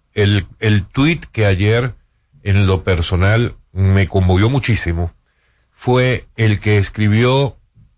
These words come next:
su equipo, el equipo que le manejaba hasta el día de ayer,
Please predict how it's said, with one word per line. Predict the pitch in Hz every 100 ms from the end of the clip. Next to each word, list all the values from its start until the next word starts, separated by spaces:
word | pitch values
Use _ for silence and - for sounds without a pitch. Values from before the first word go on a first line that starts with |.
| _ _ _
su | - - 117
equipo, | 101 131 123 - 92 90
el | 101 101
equipo | 95 110 98 120
que | 117
le | 104
manejaba | 92 90 87 107 107 104 104 80 _ _ _
hasta | 92 85
el | 85
día | 82 101
de | 98
ayer, | 92 87 85